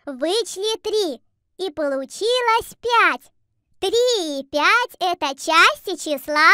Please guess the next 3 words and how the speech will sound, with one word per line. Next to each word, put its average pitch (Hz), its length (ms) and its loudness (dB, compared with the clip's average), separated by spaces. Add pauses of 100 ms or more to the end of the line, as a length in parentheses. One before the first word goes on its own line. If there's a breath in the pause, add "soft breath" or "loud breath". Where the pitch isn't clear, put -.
восемь. 392 640 0 (680)
Можно 311 520 -2
предположить, 285 760 -4